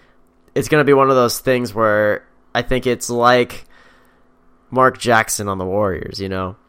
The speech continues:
Like, he got them to the playoffs. He, he helped develop Steph Curry and Klay Thompson to that next level.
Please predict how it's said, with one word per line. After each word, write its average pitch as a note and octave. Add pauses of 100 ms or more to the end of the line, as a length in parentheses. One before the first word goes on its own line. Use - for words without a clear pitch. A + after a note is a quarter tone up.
Like, F#2+
he B2+
got A#2
them A#2
to A2+
the G2+
playoffs. F#2
He, B2
he C3+
helped B2
develop A2+
Steph A2+
Curry A2+
and A2+
Klay A2
Thompson G#2
to G2
that F#2+
next G2
level. F#2+